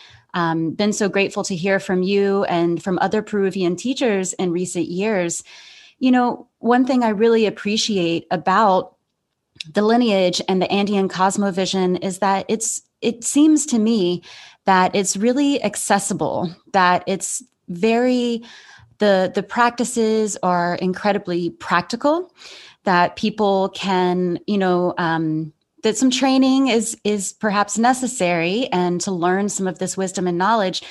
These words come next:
but that it's something that people can just deepen their connection with themselves and with Mother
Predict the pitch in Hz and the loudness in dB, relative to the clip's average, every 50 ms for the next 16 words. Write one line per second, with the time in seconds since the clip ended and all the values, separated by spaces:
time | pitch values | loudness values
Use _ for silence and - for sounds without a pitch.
0 | - - - - - - _ - 226 220 220 226 208 208 208 208 202 202 - - | -18 -20 -20 -20 -20 -18 _ -2 -2 0 2 2 2 4 2 0 -2 -2 0 0
1 | 262 262 254 269 247 233 226 226 220 214 - - 185 214 202 202 - 233 240 233 | 0 0 0 0 0 0 0 0 0 -2 -4 -4 -2 -2 -2 0 -2 -4 -2 0
2 | 247 233 226 226 220 214 196 202 202 202 - - - 196 202 240 254 247 202 180 | 0 -2 0 0 -2 -2 -2 -2 -4 -6 -8 -6 -6 -4 -4 -2 -2 -2 -2 -2
3 | 175 170 180 175 180 180 - 190 185 190 190 - - - 202 190 185 185 175 165 | 0 0 -2 -2 -2 -2 -2 -2 0 0 -2 -2 -4 -2 -2 -2 -2 -2 -2 -4
4 | 165 - 180 175 175 170 - - 269 254 247 220 202 190 - - - 202 190 190 | -6 -6 -6 -6 -4 -4 -2 0 0 0 0 0 -2 -6 -6 -6 -6 -4 -4 -4
5 | 185 185 190 190 190 190 190 185 - | -4 -2 -2 -2 -2 0 -2 -2 -2